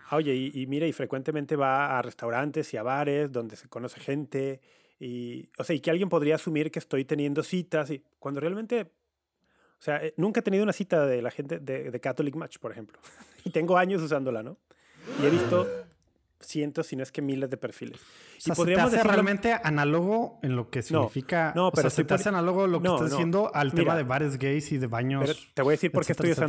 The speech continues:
Speaker 2: etcétera?
Speaker 1: este ejemplo, por qué estoy usando
Speaker 2: A mí
Speaker 1: esto.
Speaker 2: no se me hace para nada análogo.
Speaker 1: Te voy a decir por qué estoy haciendo esto, porque nosotros como católicos tenemos una obligación que está en el párrafo veinticuatro siete ocho del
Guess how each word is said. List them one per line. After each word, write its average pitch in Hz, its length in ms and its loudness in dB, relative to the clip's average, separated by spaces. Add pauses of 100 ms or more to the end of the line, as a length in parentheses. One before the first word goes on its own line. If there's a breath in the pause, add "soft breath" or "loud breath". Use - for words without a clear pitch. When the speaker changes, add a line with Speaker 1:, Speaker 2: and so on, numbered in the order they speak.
Speaker 2:
etcétera? - 20 2
Speaker 1:
este 135 140 0
ejemplo, 123 360 -4
por 120 140 -4
qué 143 60 -4
estoy 156 140 -2
usando 139 220 -2
Speaker 2:
A 117 40 0
mí 123 80 0
Speaker 1:
esto. 139 100 0
Speaker 2:
no 151 100 -2
se 151 140 -4
me 151 80 -2
hace 139 160 -4
para 127 140 -2
nada 120 160 -2
análogo. 113 440 -4
Speaker 1:
Te 143 80 -8
voy 139 100 -2
a - 20 2
decir 165 160 -4
por 160 100 -6
qué 156 60 -16
estoy 165 180 -4
haciendo 147 320 -2
esto, - 260 -10 (220)
porque 135 320 -4
nosotros 147 420 -6
como 120 200 -6
católicos 131 600 -4
tenemos 117 320 -10
una 135 100 -4
obligación 110 580 -6 (600 soft breath)
que - 80 -10
está 120 240 -4
en 127 80 -2
el 135 140 -2
párrafo 131 340 -2
veinticuatro 117 480 -6
siete 127 240 -6
ocho 113 240 -10
del 104 340 -12